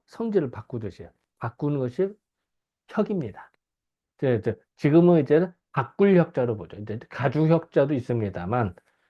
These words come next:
이제 바꾼다. 뭐 이런 의미로 이제 해석을 하죠.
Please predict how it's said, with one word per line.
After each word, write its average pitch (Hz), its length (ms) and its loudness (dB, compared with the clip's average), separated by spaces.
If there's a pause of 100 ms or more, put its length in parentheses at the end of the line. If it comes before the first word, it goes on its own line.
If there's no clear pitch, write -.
(100)
이제 - 180 -10 (260)
바꾼다. 127 720 2 (2000)
뭐 113 100 -2
이런 139 420 6
의미로 127 280 4
이제 101 340 -4
해석을 165 300 0
하죠. 107 480 -6